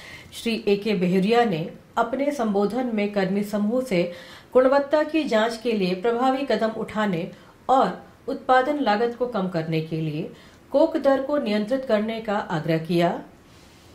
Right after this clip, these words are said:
उन्होंने कर्मी समूह से लगातार बेहतर प्रदर्शन से सर्वश्रेष्ठ एकीकृत इस्पात संयंत्र का दर्जा बनाए रखने का भी आह्वान किया। सत्र में कर्मचारियों की सक्रिय भागीदारी भी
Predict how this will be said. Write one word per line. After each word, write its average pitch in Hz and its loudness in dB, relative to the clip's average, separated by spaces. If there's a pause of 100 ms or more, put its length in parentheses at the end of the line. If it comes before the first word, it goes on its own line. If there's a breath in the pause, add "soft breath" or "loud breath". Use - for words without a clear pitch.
(140 loud breath)
उन्होंने 262 2
कर्मी 202 0
समूह 233 -2
से 202 -2
लगातार 254 0
बेहतर 214 -4
प्रदर्शन 202 -2
से 175 -2 (540 loud breath)
सर्वश्रेष्ठ 302 0
एकीकृत 269 0
इस्पात 226 0
संयंत्र 226 -4
का 220 2
दर्जा 170 0
बनाए 180 2
रखने 208 0
का 208 0
भी 185 -2
आह्वान 175 0
किया। 147 -8 (840 loud breath)
सत्र 330 6
में 320 -2
कर्मचारियों 233 0
की 214 -4
सक्रिय 226 -2
भागीदारी 208 0
भी 220 -2